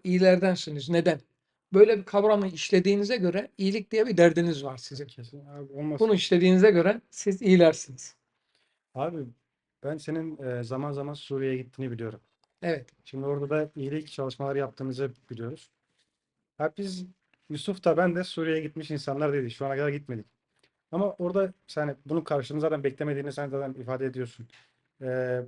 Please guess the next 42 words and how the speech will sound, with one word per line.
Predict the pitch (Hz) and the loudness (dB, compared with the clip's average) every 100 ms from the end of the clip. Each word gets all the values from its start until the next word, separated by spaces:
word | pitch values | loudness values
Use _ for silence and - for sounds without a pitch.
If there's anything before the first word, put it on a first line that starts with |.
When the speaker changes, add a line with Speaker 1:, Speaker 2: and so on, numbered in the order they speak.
| - | -8
Speaker 2:
orada | 160 185 208 | -4 0 2
yaptığın | 180 - 190 180 | 0 -2 -4 -4
çalışmada | - 147 - 143 147 | -2 -4 -2 -2 -2
mesela | 139 139 - | -2 -6 -4
o | 156 | -6
iyiliği | 156 143 143 | -4 -6 -2
yaptığındaki | 160 143 - 131 131 143 165 147 - | 0 -2 -4 -6 -4 -4 -4 -6 -4
o | 156 151 - _ _ _ | -2 -2 -6 _ _ _
sendeki | - 147 139 - | -8 -6 -6 -8
tarif, | - 143 135 123 - | -4 -2 0 -4 -4
oradaki | 143 143 143 | -2 -2 -4
mutluluğun | 135 123 143 151 151 | -8 -8 -4 -4 -2
nasıl | 160 - | -6 -8
bir | |
şey? | 113 127 | -12 -8
Yani | 139 | -6
o, | 151 151 | -6 -6
o | 143 | -6
his | 175 - | -6 -6
nasıl | 147 131 | -8 -8
bir | |
şey | - | -14
sen-, | - 131 120 | -10 -10 -10
sendeki | 123 123 120 - 123 | -10 -10 -8 -8 -10
karşılığı | 131 120 139 143 | -8 -10 -6 -4
ne? | 120 98 _ _ _ _ | -4 -10 _ _ _ _
Speaker 1:
Şimdi | - - 220 214 214 - - | -20 -16 -10 -8 -8 -10 -10
aslında | 196 - 214 185 | -10 -8 -8 -4
bazı | 190 196 | -4 -2
şeyler | - 202 202 | 0 0 0
için | 185 202 | -4 -6
söylenen | 180 190 185 185 175 | -4 -2 0 0 -2
bir | 160 | -6
söz | - 180 147 | -6 -6 -6
var. | 139 135 _ - | -10 -14 _ -12
Ee, | 143 143 - | -12 -12 -16
şunu | - - 185 185 | -16 -4 -2 0
diyorlar | 165 139 139 | -2 -4 -6
ya | 170 180 147 - - | -8 -8 -8 -14 -14
işte | - - 160 - - - _ _ _ _ | -12 -8 -8 -10 -16 -20 _ _ _ _
X, | 208 185 - _ _ _ _ _ _ - | -4 -4 -10 _ _ _ _ _ _ -10
e, | 175 160 | -4 -4